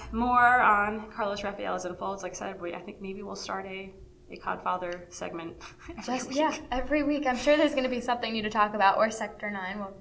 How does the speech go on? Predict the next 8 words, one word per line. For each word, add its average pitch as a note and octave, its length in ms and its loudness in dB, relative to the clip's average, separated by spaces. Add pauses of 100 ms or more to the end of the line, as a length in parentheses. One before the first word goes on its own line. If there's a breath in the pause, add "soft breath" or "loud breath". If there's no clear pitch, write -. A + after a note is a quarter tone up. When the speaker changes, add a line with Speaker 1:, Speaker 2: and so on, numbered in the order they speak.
(100)
Speaker 2:
you G#3 80 -12
know, F#3 160 -10
tie G3 160 -4
it F#3 100 -4
in F3+ 140 -8
there. F3 340 -8
Speaker 1:
Exactly. F#3 800 -2
So - 420 -10